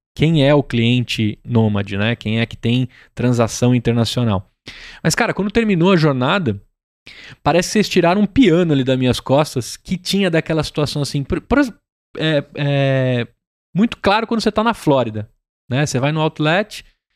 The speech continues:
e você perde, às vezes, a mão do que você compra. Você fala assim, "Puta, tá tão barato que vale até a pena eu, eu comprar e depois eu dou um jeito de pagar", né? Brasileiro tem isso.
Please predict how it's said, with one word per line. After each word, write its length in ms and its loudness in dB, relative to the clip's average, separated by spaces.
e 220 -2
você 240 -4
perde, 300 0
às 80 0
vezes, 200 -2
a 80 2
mão 280 0
do 80 0
que 80 -8
você 120 0
compra. 440 0
Você 100 -10
fala 140 -6
assim, 120 -10
"Puta, 200 -8
tá 100 -6
tão 180 -4
barato 480 0
que 140 -6
vale 200 -2
até 180 -2
a 60 -4
pena 280 -2
eu, 180 -2
eu 160 -2
comprar 440 -2
e 40 -4
depois 260 -4
eu 60 0
dou 140 -2
um 40 0
jeito 200 -2
de 80 -2
pagar", 420 0
né? 100 -2
Brasileiro 440 2
tem 280 4
isso. 240 -2